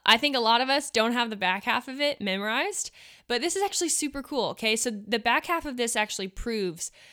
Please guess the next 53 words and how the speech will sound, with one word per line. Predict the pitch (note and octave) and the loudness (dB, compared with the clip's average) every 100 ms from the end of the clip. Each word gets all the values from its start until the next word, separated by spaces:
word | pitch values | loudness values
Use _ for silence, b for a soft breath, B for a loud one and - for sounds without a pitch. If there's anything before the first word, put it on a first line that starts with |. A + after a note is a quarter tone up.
| B B | B B
um, | G3+ F#3+ F3+ F3 F#3+ b b - | 2 2 2 -4 -12 b b -10
why | G3 A#3 B3+ C4+ | 0 6 6 6
hope | A3+ A3+ A3+ | 2 -2 -2
is | G3+ | -4
so | - G3 | -2 -2
important, | F#3 - F#3+ F3+ F3+ | -2 -2 -2 -2 -4
and | F3 | 0
it | |
doesn't | F#3+ A#3 A3+ | 2 2 0
just | A3 F#3 | -2 0
leave | G#3+ G#3 | 0 0
you | G#3+ G3 | 0 0
with, | F#3 F3+ - | 0 2 2
"Oh, | C4 | 2
hope | B3 C4 | 2 0
deferred | B3 A#3 A3+ | -2 -2 0
makes | G#3+ G3+ | -2 -2
the | G3 | -2
heart | F#3+ | -2
sick," | - D#3+ | -2 -6
and | E3 | -6
you're | E3 | -6
like, | D#3+ - | -6 -6
"Well, | D#3+ | -6
frick, | D#3+ - - G#3 F3+ F3 | -4 -4 -2 0 0 -2
man, | D#3+ E3 E3+ | -4 -4 -4
like, | F3 D#3+ - | -4 -4 -2
uh, | F3 F3 F3+ E3+ D#3+ D3+ D#3+ | 0 2 2 0 -4 -4 -2
what | F#3+ | 0
am | G3+ | 2
I | G3+ | 2
supposed | G#3 F3+ D#3 | 2 -2 -6
to | E3 | -2
do?" | D#3 C#4 | 4 4
<laughs> | |
You | C4 F4 | 6 6
know? | D4 C4+ - B4 A#4+ B D4+ A#3 | 6 2 0 -8 -10 B -4 4
Um, | A#3+ A3+ G#3+ G3+ G3+ | 6 8 4 0 2
but | A#3+ | 4
at, | - - A#3 A#3+ | 2 2 2 4
at | - A3+ | 2 2
the | A#3 | 2
end | C4+ E4+ | 2 2
of | B3 | 2
it, | - | 2
part | B3 A#3+ G3+ | 0 0 -2
B | A3+ A#3+ G3+ | -2 -2 -2
says, | F#3 G#3 F#3+ F#3+ | -2 0 2 0
"But | F#3 F#3+ | -4 -4
when | F#3 A3 C4+ D4+ | 0 2 2 2
the | |
desire | A#3 G#3+ G#3 G3+ F#3+ | 0 0 2 2 0
comes, | - - G3 E3+ - - - | -4 -4 -2 -2 -6 -8 -8